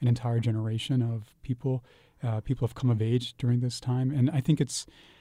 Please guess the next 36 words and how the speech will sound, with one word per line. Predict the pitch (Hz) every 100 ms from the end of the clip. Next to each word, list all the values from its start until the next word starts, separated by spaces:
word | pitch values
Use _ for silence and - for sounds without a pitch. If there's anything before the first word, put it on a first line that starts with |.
| _ _
um, | 202 123 120 120 123 -
I |
think | 143 175
that | 156
we |
should | 147 156
critique | - 123 156 139 - _ _ _ _
all | 175 156
sides, | 156 123 117 156 - - _ _ -
um, | 123 120
because | 113 131 123 117
ultimately, | 170 160 160 127 120 117 117 - _ _
as | 147
a | 135
psychiatrist, | 131 123 123 123 120 113 113 - - _ _ _
as | 147 117 113
a | 123 117
health | - 226 -
professional, | 135 127 123 127 117 113 - _ _ _
w-, | 135 139
I, | 131 117
I'm | 147 131
interested | 160 160 - 131 120 120
in | - 131 120 117 - -
not | 131
just | - -
violence | 123 123 127
prevention, | 127 120 127 - 127
but | 117 123 -
how | 139
do |
we | 131
maximize | 123 117 127 - 120 117 107
well-being | 110 113 110 110
and | 104
safety? | 98 131 120 - 196